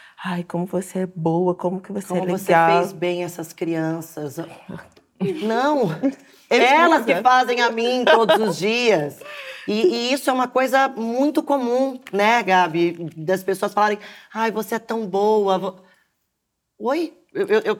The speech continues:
Speaker 2: eu sou, eu sou boa porque eu tive o Zion, por exemplo? Não tem
Speaker 1: Ninguém
Speaker 2: diferença.
Speaker 1: fala isso, ninguém fala.
Speaker 2: Exato.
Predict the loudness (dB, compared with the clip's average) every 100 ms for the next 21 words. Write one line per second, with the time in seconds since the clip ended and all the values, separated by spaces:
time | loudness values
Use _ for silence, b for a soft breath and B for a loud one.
0 | -4 -2 0 0 0 0 0 2 4 2
1 | 0 0 0 0 -6 _ -6 -4 -4 0
2 | 2 2 0 -6 -10 -8 -6 -4 -4 -6
3 | -12 _ _ -8 -2 0 0 2 2 4
4 | 2 2 4 4 2 2 0 -4 -6 -2
5 | -2 -2 0 0 2 2 2 4 4 4
6 | 0 -2 -4 -4